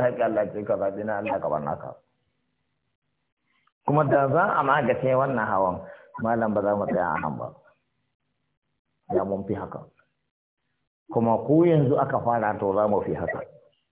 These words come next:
Sai kullum mutum ya fifita Allah akan komai.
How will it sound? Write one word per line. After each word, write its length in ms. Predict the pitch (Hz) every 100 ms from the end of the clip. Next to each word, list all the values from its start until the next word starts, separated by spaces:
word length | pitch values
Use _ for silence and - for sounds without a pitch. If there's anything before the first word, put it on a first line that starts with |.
| _ _ _ _ _ _ -
Sai 100 | - -
kullum 560 | - 170 170 170 180 151
mutum 320 | - 143 127
ya 100 | 107 -
fifita 800 | 147 175 165 - 113 - 90 78 - - - - _ _ -
Allah 720 | 135 147 151 135 104 78 - - - _ _ _ _
akan 400 | 95 87 - 101 -
komai. 480 | - 113 110 107